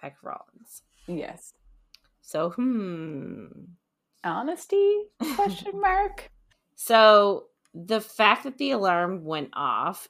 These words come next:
Speaker 1: sort of means that they know something. Like, they know that some of the prisoners have just escaped.
Speaker 2: Mm-hmm.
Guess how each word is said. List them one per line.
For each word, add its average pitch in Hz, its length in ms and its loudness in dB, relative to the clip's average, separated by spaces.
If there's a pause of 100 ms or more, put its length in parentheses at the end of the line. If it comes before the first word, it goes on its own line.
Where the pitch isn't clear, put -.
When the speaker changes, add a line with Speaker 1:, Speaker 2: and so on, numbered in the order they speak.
Speaker 1:
sort 180 280 -4
of 190 100 -4
means 175 320 -8
that 156 120 -18
they 151 160 -6
know 143 560 -6
something. - 680 -16
Like, 143 260 -14
they 170 140 -2
know 175 480 -2
that 180 120 -4
some 160 180 -8
of 160 60 -8
the 151 80 -8
prisoners 139 540 -12
have 131 160 -20
just - 240 -16
escaped. - 720 -20 (380)
Speaker 2:
Mm-hmm. 196 220 -6